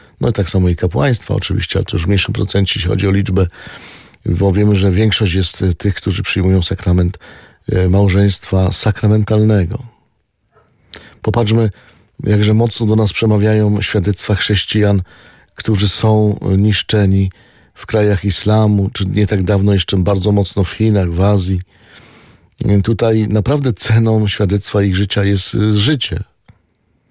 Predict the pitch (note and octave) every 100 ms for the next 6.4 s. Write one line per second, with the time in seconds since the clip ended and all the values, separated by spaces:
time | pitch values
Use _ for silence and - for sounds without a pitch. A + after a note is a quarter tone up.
0 | _ _ _ _ _ - C3+ C#3 G#2+ G2
1 | F2+ G2 G2 F#2 G2 G2 G2 G2 F#2+ F#2
2 | - - - - G2+ G2+ - - - G#1+
3 | G#1 G#1 G#1 F2 - G2+ F2 D#2+ A#2 -
4 | A2 G2+ F#2 - - - _ _ - A2
5 | F#2 F#2+ G2+ F#2+ F#2+ - G#2+ F#2 F2 F2+
6 | A2 G#2+ G2 F2